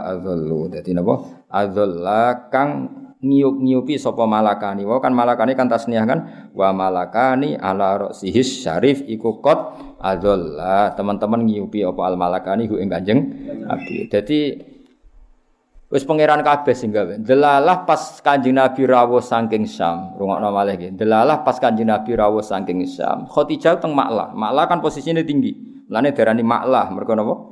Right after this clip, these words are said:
Tinggi. Lah ngisore Ma'lah iku ana kota jenenge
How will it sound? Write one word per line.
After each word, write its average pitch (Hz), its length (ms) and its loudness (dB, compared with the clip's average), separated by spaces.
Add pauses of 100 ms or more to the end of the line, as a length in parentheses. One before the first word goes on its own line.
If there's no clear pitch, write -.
(140)
Tinggi. 113 560 -2 (320)
Lah 98 80 2
ngisore 120 400 2
Ma'lah 123 320 2
iku 147 80 2
ana 135 160 0
kota 135 240 2
jenenge 113 240 -2